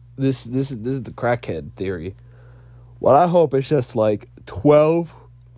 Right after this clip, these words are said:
one-off episodes just around, like, Runeterra and shit, because you could do, like, you could do something, like, with Jinx, 'cause Jinx was in there.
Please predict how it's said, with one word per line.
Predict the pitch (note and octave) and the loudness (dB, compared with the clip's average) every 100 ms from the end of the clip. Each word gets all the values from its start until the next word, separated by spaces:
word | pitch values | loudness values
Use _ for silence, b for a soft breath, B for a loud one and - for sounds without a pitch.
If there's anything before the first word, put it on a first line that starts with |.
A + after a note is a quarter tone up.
| - - | -20 -14
one-off | A#2+ C#3 D3+ D#3 D3 D3+ D3+ - | -2 4 6 6 4 4 2 0
episodes | C3+ D3 C#3+ D#3+ E3+ F3 E3+ - - | 0 -2 -2 2 4 4 -2 -12 -10
just | - D3+ C#3 - | 2 2 2 0
around, | C3+ C3+ C#3 C3+ B2 | 0 2 2 0 -2
like, | A#2 G#2 G2 - | -4 -4 -6 -10
Runeterra | A#2 B2 A#2 G2+ - G2+ G#2 F#2 | -8 -4 -4 -6 -8 -4 -4 -6
and | C2+ D2+ | -8 -14
shit, | - A1 - - | -14 -16 -16 -16
because | G2+ G2+ G2 F#2+ G2+ | -12 -10 -8 -8 -8
you | F#2+ | -8
could | G#2+ | -8
do, | F#2 F#2+ | -6 -6
like, | E2 D2 G1+ - - - B B - - - b b b b b b | -6 -8 -12 -18 -20 -20 B B -20 -20 -20 b b b b b b
you | - | -10
could | - F#2+ | -6 -4
do | G#2 | -4
something, | G2+ G2 F#2+ F#2+ F#2 | -4 -8 -6 -6 -6
like, | F2+ E2+ E2 - - - - - | -6 -6 -8 -12 -20 -20 -20 -18
with | - G2+ D2+ E2+ | -12 -8 -8 -10
Jinx, | - E3 D#3+ D3+ - - - - | -2 0 0 -4 -10 -14 -16 -12
'cause | G#2+ F#2+ | -10 -8
Jinx | - A#2 | -6 -6
was | A#2+ A#2 | -6 -4
in | B2 | -4
there. | B2 B2 B2 | -2 -2 -4